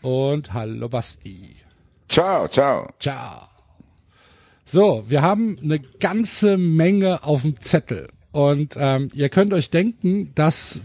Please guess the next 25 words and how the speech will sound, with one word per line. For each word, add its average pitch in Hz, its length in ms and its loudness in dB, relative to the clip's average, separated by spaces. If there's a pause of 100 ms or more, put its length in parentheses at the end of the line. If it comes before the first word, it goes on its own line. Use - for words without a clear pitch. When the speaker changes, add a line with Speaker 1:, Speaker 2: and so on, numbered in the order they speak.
Speaker 1:
die 139 100 0
Sendung 175 640 0
heute 202 460 2 (560)
aus 156 380 2
mehreren 202 680 2
Schwerpunkten 139 1040 0
<laughs> - 20 0
bestehen 120 1000 2
wird. 120 440 -4
Eventuell 196 1120 0 (840)
wird 190 260 4
es, 196 280 2
ähm, 175 480 0 (560)
ja, 120 320 -2
wird 196 200 4
es, - 260 2
äh, 160 180 0
kontrovers. 208 720 0
Wir 170 220 2
werden 208 240 2
mal 185 180 2
schauen. 107 400 -2 (540)
Aber 196 380 4
bevor 147 880 2
wir 120 400 -2